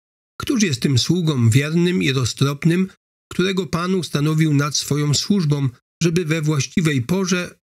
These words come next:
rozdał jej żywność? Szczęśliwy ów sługa, którego Pan, gdy wróci, zastanie przy tej czynności. Zaprawdę powiadam wam, postawi go nad całym swoim mieniem.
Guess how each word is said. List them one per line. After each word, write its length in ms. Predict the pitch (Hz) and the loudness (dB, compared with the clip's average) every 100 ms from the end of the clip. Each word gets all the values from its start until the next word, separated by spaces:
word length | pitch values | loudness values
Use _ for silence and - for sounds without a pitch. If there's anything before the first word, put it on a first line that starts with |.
| - | 0
rozdał 420 | 151 175 156 165 | 0 2 -2 0
jej 140 | 156 131 | 2 4
żywność? 640 | 120 113 113 127 - - _ _ _ _ _ _ _ _ - | 4 4 2 2 -6 -18 _ _ _ _ _ _ _ _ -8
Szczęśliwy 520 | - 202 - 226 170 | -4 -4 0 2 2
ów 240 | 214 185 - | 0 0 0
sługa, 600 | - 214 131 113 113 - _ _ _ | 0 2 2 0 -4 -8 _ _ _
którego 300 | 190 190 170 | -4 -2 -6
Pan, 500 | - 139 139 147 160 - _ _ | -4 -4 -2 -2 -2 -4 _ _
gdy 140 | 120 127 | 4 4
wróci, 520 | 165 240 - 131 - _ _ _ _ 160 | 2 0 0 -2 -2 _ _ _ _ -2
zastanie 460 | 185 - 190 202 | 0 -2 -2 -4
przy 160 | 294 143 | -2 0
tej 200 | 151 147 | 0 0
czynności. 640 | 233 247 160 - - 123 - _ _ _ _ _ _ _ _ _ _ _ - | 0 2 0 -2 -2 -4 -4 _ _ _ _ _ _ _ _ _ _ _ -2
Zaprawdę 600 | 165 - 131 127 147 156 | -2 -2 -2 0 0 0
powiadam 460 | 175 185 131 120 | 0 -2 -2 0
wam, 240 | 117 127 135 - _ _ _ _ _ - | 2 0 -4 -8 _ _ _ _ _ -4
postawi 420 | 185 202 175 151 | -2 -4 0 0
go 160 | 147 | 0
nad 200 | 143 135 - - | 0 -4 -6 -6
całym 320 | 220 190 156 | -4 -2 -2
swoim 400 | - 147 135 127 | -4 0 4 4
mieniem. 400 | 131 120 110 | 4 2 0